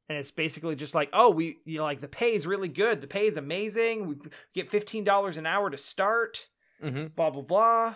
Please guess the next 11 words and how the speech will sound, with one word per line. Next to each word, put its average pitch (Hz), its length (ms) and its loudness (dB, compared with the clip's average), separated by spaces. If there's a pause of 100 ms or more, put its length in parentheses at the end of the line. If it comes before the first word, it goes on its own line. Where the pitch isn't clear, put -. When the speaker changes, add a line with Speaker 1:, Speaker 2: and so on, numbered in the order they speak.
(500)
Speaker 1:
Which 185 240 -2
they 233 160 8
did, 214 340 4
you 165 140 -4
know, 131 100 -4
to 156 160 -6
their 147 140 0
credit, 147 400 -2
raise 139 360 -8
their, 127 320 -6
uh, 120 200 -8